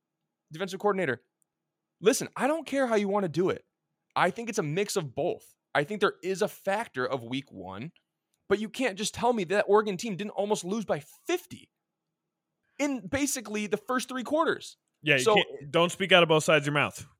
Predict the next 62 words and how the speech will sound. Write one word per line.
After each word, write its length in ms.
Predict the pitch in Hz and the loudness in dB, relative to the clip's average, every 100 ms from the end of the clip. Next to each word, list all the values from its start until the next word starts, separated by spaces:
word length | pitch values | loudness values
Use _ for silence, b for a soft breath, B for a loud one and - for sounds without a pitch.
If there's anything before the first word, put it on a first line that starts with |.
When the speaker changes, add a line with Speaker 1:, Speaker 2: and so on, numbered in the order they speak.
| _ _ | _ _
Speaker 1:
You 100 | 185 | -6
gotta, 280 | 180 202 214 | 2 4 4
you 80 | 165 | 2
gotta 200 | 185 208 | 2 2
choose 200 | 214 220 | 0 -4
one 140 | 202 | 0
or 60 | 208 | 0
the 100 | 190 | 2
other. 160 | 127 98 | 0 -2
We 80 | |
gotta 180 | 120 165 | -2 -2
choose 180 | - 190 | -4 -10
one 200 | 151 185 | -6 -4
or 60 | 220 | -4
the 160 | 214 | -2
other 180 | 170 180 | -4 -4
with, 180 | 170 165 | -6 -6
with 140 | 151 | -6
these 140 | 151 135 | -6 -6
early 240 | 160 170 | -4 -4
season 280 | 170 175 160 | -6 -10 -10
games. 340 | 131 123 98 - | -8 -8 -10 -12
Okay, 260 | - 135 | -6 -6
if 120 | 127 | -4
you 60 | 147 | -6
wanna 140 | 185 | -8
call 320 | 190 175 175 170 | -6 0 2 2
these 160 | 147 | -2
non-conferences 680 | 143 147 156 156 151 147 113 | -4 -6 -4 -6 -6 -10 -12
strong, 480 | - 170 185 185 175 | -8 -2 0 0 0
blah, 140 | 139 | 0
blah, 100 | 123 | 0
blah, 240 | 123 160 165 - | 2 0 0 -4
cool. 380 | 220 202 180 - | -2 0 0 -2
Well, 120 | 147 | -6
then 100 | 151 | -4
the 80 | 151 | -4
games 300 | 160 165 143 | -2 -4 -2
matter, 440 | 147 139 110 95 | 2 2 0 -6
okay? 300 | 110 135 131 | -10 -4 -4
When 120 | 123 | -4
you 60 | 127 | -8
get 80 | 120 | -8
blown 220 | 120 147 | -4 -2
out 120 | 180 | -2
week 160 | 220 - | -4 -8
one, 380 | 147 135 143 151 _ | -4 -2 -4 -10 _
you 100 | 131 | -12
still 300 | 117 - 143 | -10 -4 -2
got 160 | 147 123 | -2 -2
blown 220 | 127 127 | -4 -6
out. 200 | 98 - _ _ | -8 -12 _ _
Speaker 2:
Hot 260 | - 131 131 | -4 -2 0
take. 400 | 135 131 113 - _ _ - | 2 2 0 -8 _ _ -8
It 100 | 117 | 0
doesn't 320 | 143 135 135 | 2 4 2
matter 360 | 117 117 120 113 | 2 4 2 2
who 180 | 120 | 2
wins 460 | 113 110 113 117 117 | 2 0 0 -2 0
or 100 | 110 | 0
who 120 | 107 | 0
loses. 640 | 107 110 110 120 139 147 | 0 2 2 2 0 -2